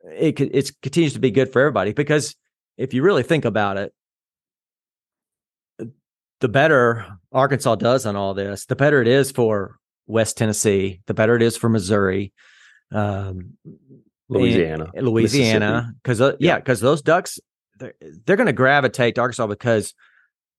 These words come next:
Speaker 1: of the, the long-standing, you know, uh,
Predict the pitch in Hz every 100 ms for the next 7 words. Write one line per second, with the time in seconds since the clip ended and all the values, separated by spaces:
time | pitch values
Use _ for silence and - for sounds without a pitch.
0 | _ - - 123 110 104 95 - _ _
1 | 82 _ _ _ - 120 107 110 120 117
2 | 104 - 117 117 113 107 101 98 - _
3 | _ _ _ 123 113 82 - - 69 50
4 | -